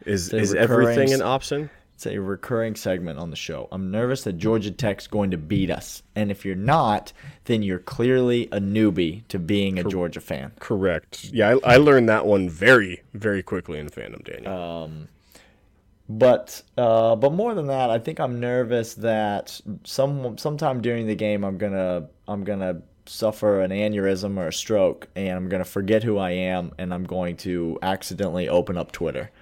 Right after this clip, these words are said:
Speaker 1: Don't do that.
Speaker 2: Um, because
Speaker 1: Mm-mm.
Speaker 2: that is where positive energy goes to die. And
Speaker 1: Correct.
Speaker 2: that's, that's not the kind of juju that I'm trying to invite into my life at this point.
Speaker 1: No.
Speaker 2: So that's what I'm most nervous about for Saturday.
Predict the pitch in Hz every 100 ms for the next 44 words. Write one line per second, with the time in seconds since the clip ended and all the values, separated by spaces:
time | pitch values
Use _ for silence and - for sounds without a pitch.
0 | - - - - 90 85 82 98 110 98
1 | 92 90 85 80 78 92 95 95 107 92
2 | 90 90 - 104 117 101 98 - - _
3 | _ _ 98 98 117 160 127 123 - 113
4 | 120 120 113 113 110 104 - _ 123 110
5 | 113 107 107 101 98 90 95 85 90 85
6 | - 82 80 - 107 - _ - 95 92
7 | 90 85 82 90 69 64 - 98 - -
8 | - 131 110 110 123 107 117 104 98 101
9 | 98 87 87 85 85 87 90 87 90 85
10 | 85 78 85 82 82 76 69 57 - -
11 | _ 92 - 76 - 80 67 - - 82
12 | 65 - - - - - 131 127 101 90
13 | 82 - 78 - - - - - - -
14 | 76 60